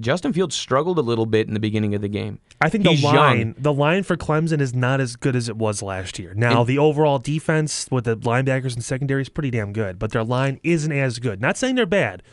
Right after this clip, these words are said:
Speaker 2: saying they're not as good as they were last year. The offense, especially the last, I told you,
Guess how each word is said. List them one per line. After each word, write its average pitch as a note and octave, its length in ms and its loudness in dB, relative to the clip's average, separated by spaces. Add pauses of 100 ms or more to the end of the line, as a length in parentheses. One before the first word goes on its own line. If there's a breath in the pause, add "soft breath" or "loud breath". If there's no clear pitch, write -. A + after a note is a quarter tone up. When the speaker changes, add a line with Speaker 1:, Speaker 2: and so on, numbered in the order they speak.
(220 soft breath)
Speaker 2:
saying D3 160 0
they're B2+ 80 0
not D3+ 180 2
as C3+ 200 0
good D#3 220 2
as C#3+ 120 0
they C3 120 2
were A#2+ 120 2
last A2 320 -2
year. A2 40 -6
The G#2 160 -8
offense, C#3 600 0 (320 soft breath)
especially E3+ 340 0
the D3+ 60 0
last, D#3 260 0
I C3 60 -2
told F#3+ 260 2
you, G2 180 -8